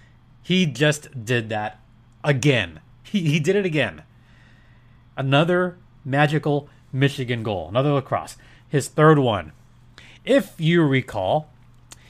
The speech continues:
he pulled off a Mi-, well, he's pulled off a couple of Michigans, um, you know, on the road. My favorite one being the one at Montreal in front of absolutely no one. This one in front of a good crowd.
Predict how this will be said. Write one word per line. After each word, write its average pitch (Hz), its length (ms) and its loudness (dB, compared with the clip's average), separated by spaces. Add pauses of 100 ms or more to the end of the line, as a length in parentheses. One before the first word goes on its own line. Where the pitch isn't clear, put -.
(360)
he 214 160 -2
pulled 202 300 8
off 175 180 4
a 156 40 -4
Mi-, 143 220 -2
well, 165 100 -2
he's 165 100 -2
pulled 185 160 2
off 170 120 2
a 156 40 0
couple 175 240 -2
of 123 80 -2
Michigans, 98 580 -6 (640)
um, 104 300 -2 (520)
you 147 100 -2
know, 117 180 2
on 120 220 -2
the 123 100 -4
road. 98 380 -6 (960)
My 143 140 2
favorite 190 360 0
one 143 300 0
being 131 240 -2
the 120 80 -4
one 113 240 -2
at 104 100 -8
Montreal 107 720 -4
in 110 160 -10
front 107 580 -10
of 101 280 -4
absolutely 107 500 -6
no 101 240 -6
one. 90 360 -10 (1300)
This 208 280 4
one 196 180 4
in 160 120 4
front 151 440 -2
of 143 100 -2
a 143 100 2
good 139 300 0
crowd. 107 460 -2